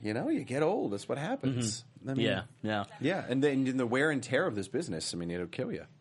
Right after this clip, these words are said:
Speaker 2: Yeah.
Speaker 1: Yeah.
Speaker 2: So, uh, we're looking forward to this one. Guys, we will be back, um, to, uh, George and I, and I believe most likely Lethal Laura Salazar will be back to discuss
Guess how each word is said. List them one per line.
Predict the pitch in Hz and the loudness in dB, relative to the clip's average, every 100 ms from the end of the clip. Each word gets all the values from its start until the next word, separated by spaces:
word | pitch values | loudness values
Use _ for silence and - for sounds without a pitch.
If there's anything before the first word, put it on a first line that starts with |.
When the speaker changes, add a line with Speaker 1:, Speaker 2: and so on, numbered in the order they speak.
| - _ | -20 _
Speaker 2:
Yeah. | 117 110 98 - - - - - | 2 2 0 -6 -20 -20 -20 -8
Speaker 1:
Yeah. | 123 123 107 - - | -4 -4 -6 -12 -10
Speaker 2:
So, | - - 185 175 | 0 4 6 8
uh, | 170 165 165 160 - - | 6 6 4 2 0 0
we're | 147 170 | 4 4
looking | 190 208 | 4 2
forward | 170 190 | 2 2
to | 165 | 4
this | 135 170 - | 4 2 4
one. | 202 196 | 2 4
Guys, | 202 190 156 | 6 6 4
we | 160 | 4
will | 170 180 | 4 4
be | 165 | 4
back, | 143 147 151 - - - | 6 6 4 0 -6 2
um, | 135 131 131 135 131 - - - - | 4 4 2 0 -2 -6 -14 -16 -6
to, | - 139 127 | 2 4 6
uh, | 123 117 | 4 2
George | 113 156 165 156 - | 4 4 4 0 0
and | 143 | 2
I, | 135 135 | 2 2
and | 135 123 123 | 2 0 0
I | |
believe | 113 123 135 120 - | 0 2 0 0 -2
most | 120 | 0
likely | 135 117 120 | 0 2 2
Lethal | 127 127 131 | 2 0 2
Laura | 123 123 | 4 4
Salazar | 120 127 127 120 110 | 4 4 4 4 2
will | 104 | 2
be | 101 | 0
back | 104 107 104 | 0 0 0
to | 98 | -4
discuss | 92 - 101 - | -4 -2 -2 -4